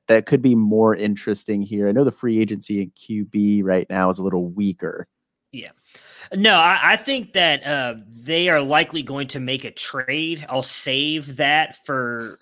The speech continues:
Speaker 2: the team that I think they make a trade with, uh, 'cause it is on this list. But if I had to go with the free agent, you know, obviously all the rumors right now are Newton, and I don't know if that's just because of the connection he has with Ron Rivera and that front office.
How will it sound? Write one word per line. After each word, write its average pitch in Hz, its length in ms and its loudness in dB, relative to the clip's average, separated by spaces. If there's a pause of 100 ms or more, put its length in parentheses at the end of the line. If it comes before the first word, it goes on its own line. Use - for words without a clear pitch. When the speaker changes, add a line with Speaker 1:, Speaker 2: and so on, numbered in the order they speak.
Speaker 2:
the 127 160 -12
team 147 400 -4
that 131 100 0
I 127 80 0
think 131 260 -8
they 131 120 -4
make 127 160 -4
a 117 60 -10
trade 127 320 -4
with, 127 420 -2
uh, 120 200 -2
'cause 117 220 -8
it 135 140 -4
is 131 240 0
on 131 320 -2
this 123 240 -6
list. 131 420 -2 (200)
But 156 80 4
if 151 100 0
I 139 80 4
had 170 280 4
to 180 80 2
go 175 160 2
with 170 100 -4
the 160 100 -4
free 165 320 -6
agent, 165 440 0 (260)
you 156 60 -6
know, 139 120 -8
obviously 180 400 2
all 175 160 6
the 180 100 0
rumors 160 360 0
right 147 100 0
now 147 180 4
are 135 80 0
Newton, 147 460 -4
and 139 160 -2
I 151 80 4
don't 165 160 2
know 143 120 2
if 139 100 -10
that's 135 180 0
just 139 180 -4
because 139 440 -2
of 127 100 -12
the 131 80 -6
connection 131 500 -4
he 127 180 -6
has 131 280 0
with 131 140 -8
Ron 135 220 0
Rivera 131 480 2
and 131 180 -2
that 127 160 0
front 135 260 -4
office. 127 540 0